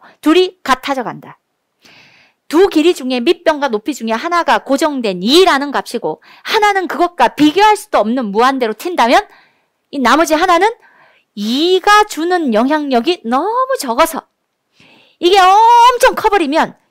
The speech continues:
얘는 그냥 N인 듯, N이 무한대로 가면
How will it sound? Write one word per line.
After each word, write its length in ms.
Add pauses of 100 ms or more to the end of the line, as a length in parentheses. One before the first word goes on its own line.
(120)
얘는 240
그냥 280 (320)
N인 960
듯, 200 (180)
N이 180
무한대로 380
가면 200